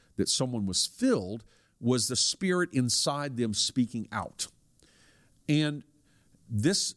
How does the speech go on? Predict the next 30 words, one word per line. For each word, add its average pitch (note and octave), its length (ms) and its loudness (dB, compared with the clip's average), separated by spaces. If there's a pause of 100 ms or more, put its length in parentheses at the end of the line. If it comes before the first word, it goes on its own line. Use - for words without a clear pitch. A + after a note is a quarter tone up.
miracle A#2+ 760 -2
of A2+ 100 -4
speaking C#3 420 0
in G#2+ 100 -2
tongues A#2 480 0
attracted C3+ 540 -4
a A2 40 0
multitude A2 560 0
of F#2 100 -4
people. D#2 360 -8 (420)
Jewish C3 480 0
people A2 300 -2
from F#2+ 260 -2
many D3 160 4
different B2 300 -4
nations, F#2 480 -2 (220)
fifteen A#2 800 0
were G2 140 2
listed, G2 500 0 (240)
who A2+ 120 4
had G#2+ 120 2
come F3+ 200 -2
to C3 80 -2
celebrate G#2 580 0
the G2 60 -8
Feast G#2 300 0
of F2+ 80 -6
Pentecost G#2 520 -2
in G2 100 0
Jerusalem. G#2 560 2